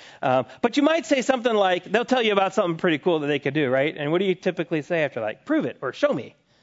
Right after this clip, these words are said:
right? It might not be like, "I think you're a liar, show me," but just kinda like, "Oh, let me see." Right? And then they better be able to come up with something that they can demonstrate right then and there, right? And that's kinda how that works, right? Well, this is kind of what John is saying. But rather than say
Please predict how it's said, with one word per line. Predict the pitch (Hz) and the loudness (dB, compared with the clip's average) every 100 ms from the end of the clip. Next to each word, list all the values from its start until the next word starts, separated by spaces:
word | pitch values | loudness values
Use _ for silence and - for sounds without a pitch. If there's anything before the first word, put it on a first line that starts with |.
| _ _ _ | _ _ _
right? | 135 165 | -2 0
It | 180 | 2
might | 269 262 | 2 2
not | 220 180 | 2 2
be | |
like, | 170 135 | 2 2
"I | 202 240 | 0 -2
think | 254 202 | -2 -2
you're | 208 156 | 0 0
a | 165 | 2
liar, | 196 113 | 0 -2
show | - 226 | -2 -2
me," | 160 - | -2 -4
but | 202 | -2
just | 330 - | -2 0
kinda | 285 262 | 0 0
like, | 247 | 0
"Oh, | 330 320 | 2 2
let | 339 | 2
me | 339 | 0
see." | 370 285 120 - _ _ _ - | 2 0 0 -6 _ _ _ -2
Right? | 190 254 - | 0 0 0
And | 196 | 0
then | 262 | 2
they | 262 | 2
better | 269 262 | 2 2
be | 254 247 | 2 2
able | 226 | 2
to | 214 | 2
come | 240 220 | 2 2
up | 214 | 2
with | 190 | 0
something | 202 170 151 | 0 0 -2
that | 147 | -4
they | |
can | 143 143 | -4 -2
demonstrate | 156 139 - 110 117 | 0 -2 -4 -6 -6
right | 117 | -6
then | 113 107 | -6 -8
and | 95 | -10
there, | 90 - | -12 -8
right? | 113 156 156 | -2 -2 0
And | 196 | -2
that's | 196 | 0
kinda | 208 | 0
how | 170 | 2
that | 156 147 | 2 0
works, | 131 95 - | -2 -4 -2
right? | 135 - - - - | -2 -4 -10 -20 -4
Well, | 220 220 | -2 2
this | 339 349 | 0 0
is | 330 | -2
kind | - 262 | 0 0
of | 262 | 2
what | 247 175 | 0 0
John | 202 175 165 | 2 4 2
is | 147 | 0
saying. | - 101 85 - - _ _ _ _ _ _ _ _ _ _ _ _ _ _ _ _ _ _ - | -4 -6 -8 -14 -20 _ _ _ _ _ _ _ _ _ _ _ _ _ _ _ _ _ _ -2
But | 233 220 | -2 0
rather | 240 302 349 320 | 0 2 2 2
than | 240 196 | 2 0
say | - 190 160 147 135 135 | -2 0 2 2 2 -2